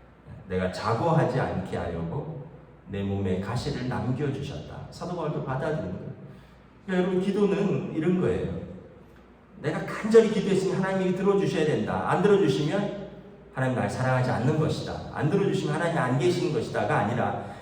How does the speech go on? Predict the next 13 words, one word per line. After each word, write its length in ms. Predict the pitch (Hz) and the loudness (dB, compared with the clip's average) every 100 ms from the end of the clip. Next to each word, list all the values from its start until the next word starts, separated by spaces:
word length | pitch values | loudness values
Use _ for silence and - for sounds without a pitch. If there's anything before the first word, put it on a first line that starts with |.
| - | -8
내가 280 | - 151 170 | 0 2 2
간절히 580 | - - 190 196 196 185 | 0 -2 0 4 4 4
기도했는데도 840 | 185 185 175 170 151 143 135 147 | 4 4 4 4 4 4 2 0
불구하고 1000 | 131 131 131 110 110 196 - - - - - - - - - - - - - | 0 0 0 0 0 -2 -4 -6 -12 -16 -18 -20 -20 -20 -20 -20 -20 -20 -8
첫째는 680 | 208 214 214 147 - - - | 2 6 6 6 0 -2 -2
내가 220 | 170 - | -2 0
간절히 280 | 208 214 196 | 2 2 4
기도하면서 420 | 185 196 160 160 | 4 4 4 2
하나님의 380 | 180 180 180 - | 2 2 0 2
뜻을 320 | 226 226 214 | 2 2 0
내가 320 | 143 117 104 | 2 2 2
알아가는 380 | 113 139 - - - | 4 4 2 0 -2
거예요. 140 | - | -6